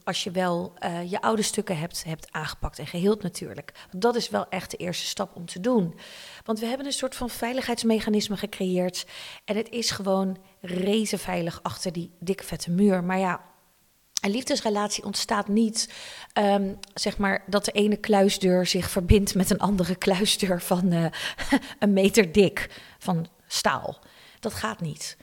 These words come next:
Weet je, liefde kan alleen maar ontstaan vanuit diepe verbinding. En die verbinding zit nou eenmaal achter die kluisdeur, zeg maar. En het is mogelijk om dit te doorbreken. Het kan. Weet je, ik heb het ook gedaan. En ik dacht, "Oh, maar nu weet ik hoe de liefde werkt. Ha-,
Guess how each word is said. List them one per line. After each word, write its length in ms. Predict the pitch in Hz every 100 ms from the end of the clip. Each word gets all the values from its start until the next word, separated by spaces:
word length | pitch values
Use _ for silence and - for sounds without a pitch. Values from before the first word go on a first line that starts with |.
| _
Weet 160 | - 180
je, 220 | 233 262 - - -
liefde 340 | 220 262 294 277
kan 180 | 233
alleen 280 | 220 220 277
maar 100 | 254
ontstaan 380 | 196 - 214 202
vanuit 480 | 208 208 196 180 170
diepe 220 | 233 -
verbinding. 560 | - 156 240 185 151 -
En 60 |
die 100 | 180
verbinding 500 | 185 175 262 254 202 -
zit 360 | 175 226 -
nou 160 | 208 175
eenmaal 480 | - 240 233 175 -
achter 420 | - - - 190 180
die 220 | 190 180 - - - -
kluisdeur, 680 | 262 254 285 - 208 220
zeg 280 | 185 214 190
maar. 340 | 175 156 185 226 - - - - -
En 120 | 247
het 140 | 277 -
is 240 | 320 294
mogelijk 520 | 262 262 302 311 302 269
om 120 | 254
dit 140 | 262
te 100 | 262
doorbreken. 580 | 247 233 233 226 233 190
Het 200 | 226 -
kan. 300 | - 240 208
Weet 100 | 202
je, 60 | 220
ik 100 | 269
heb 100 | 262
het 140 | 226 -
ook 200 | - 254
gedaan. 540 | - 170 131 98 120 - _ - - - - _ - _ -
En 60 | 226
ik 100 | 220
dacht, 240 | 202 -
"Oh, 420 | - 226 233 214 190
maar 160 | 202
nu 340 | 208 233 277 269
weet 220 | 254 247
ik 120 | 226
hoe 160 | 214 214
de 80 |
liefde 320 | 214 220 - 208
werkt. 300 | 208 190 -
Ha-, 200 | 165